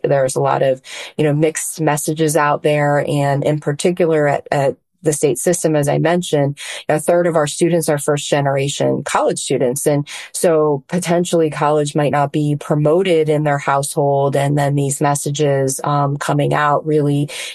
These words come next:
you know, and when we take it seriously in terms of making sure the data is front and center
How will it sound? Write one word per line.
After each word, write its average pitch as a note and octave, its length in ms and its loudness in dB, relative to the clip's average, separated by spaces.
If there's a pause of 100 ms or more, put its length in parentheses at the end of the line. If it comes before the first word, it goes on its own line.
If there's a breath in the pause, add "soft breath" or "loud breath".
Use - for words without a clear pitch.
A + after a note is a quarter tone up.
you D#3 80 2
know, C#3+ 160 2
and D#3 480 2
when F3+ 200 4
we A3 120 0
take G3 260 0
it - 80 2
seriously E3 540 0
in D3+ 100 0
terms D3 300 0
of C#3 160 0
making D3+ 260 0
sure D3 220 0
the C#3 160 0
data C#3+ 640 2
is C#3 320 0
front D#3+ 280 0
and C3 120 -2
center C#3+ 580 -2